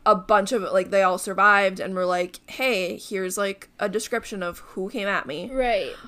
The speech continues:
Speaker 1: Um,
Speaker 2: Did he wear a weird mask, or am I thinking of something else?
Speaker 1: No, he didn't wear a mask. Not that
Speaker 2: Okay,
Speaker 1: I
Speaker 2: I'm
Speaker 1: saw
Speaker 2: thinking of
Speaker 1: anywhere.
Speaker 2: something else.
Speaker 1: Um,
Speaker 2: I'll try and find what I'm thinking of again.
Speaker 1: So there was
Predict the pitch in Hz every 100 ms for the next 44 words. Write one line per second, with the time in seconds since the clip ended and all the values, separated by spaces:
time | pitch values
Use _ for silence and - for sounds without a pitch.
0 | - 208 208 196 165 85 120 220 - -
1 | 339 - 427 453 508 523 440 330 330 269
2 | 247 214 254 - 254 240 233 220 240 240
3 | 233 220 208 160 175 87 - - - _
4 | - 202 190 165 180 175 139 - - -
5 | - - - _ _ _ _ _ - 214
6 | 190 180 202 202 233 135 143 139 165 185
7 | 240 123 - - - _ - - - _
8 | - 190 190 107 98 64 233 240 247 -
9 | 277 277 240 220 220 185 208 202 190 208
10 | 156 117 - - _ 202 202 165 220 -
11 | - 233 214 180 233 262 277 277